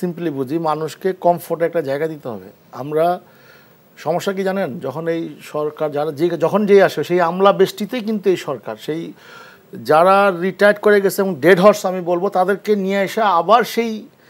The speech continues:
একটা স্লো কি পদ্ধতিতে করছে, আমরা বুঝতে পারছি না। দৃশ্যমান কিছু চাচ্ছি, দৃশ্যমানটা হচ্ছে very simple, ল অ্যান্ড অর্ডার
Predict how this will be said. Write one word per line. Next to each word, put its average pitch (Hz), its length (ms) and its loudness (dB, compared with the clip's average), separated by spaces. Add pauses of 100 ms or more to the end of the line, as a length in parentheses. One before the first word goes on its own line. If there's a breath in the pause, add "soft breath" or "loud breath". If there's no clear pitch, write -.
(240 soft breath)
একটা 170 220 -4
স্লো 196 260 6 (640)
কি 190 180 -8
পদ্ধতিতে 165 460 -6
করছে, 160 340 -8
আমরা 143 180 -4
বুঝতে 165 280 -4
পারছি 120 260 -4
না। 104 140 -18 (840 soft breath)
দৃশ্যমান 269 540 0
কিছু 208 240 -10
চাচ্ছি, 190 580 -8 (100)
দৃশ্যমানটা 202 540 -4
হচ্ছে 208 220 -2
very 170 240 2 (140)
simple, 180 380 -4
ল 175 60 2
অ্যান্ড 170 200 2
অর্ডার 165 180 -2